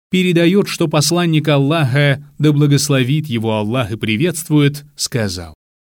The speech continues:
"Когда любой из вас умирает, ему показывают его место по утрам и вечерам. Если он из обитателей рая,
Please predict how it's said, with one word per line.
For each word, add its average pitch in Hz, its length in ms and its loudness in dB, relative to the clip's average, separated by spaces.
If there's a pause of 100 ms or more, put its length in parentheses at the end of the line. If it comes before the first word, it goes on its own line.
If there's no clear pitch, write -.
(260)
"Когда 151 360 2
любой 151 440 4
из 131 140 2
вас 143 260 0
умирает, 117 720 -4 (280)
ему 180 360 2
показывают 156 760 2
его 139 280 2
место 160 600 0 (160)
по 175 60 -4
утрам 147 720 0
и 131 140 0
вечерам. 101 520 -6 (460)
Если 151 460 0
он 151 260 2
из 135 140 2
обитателей 131 680 0
рая, 104 440 -4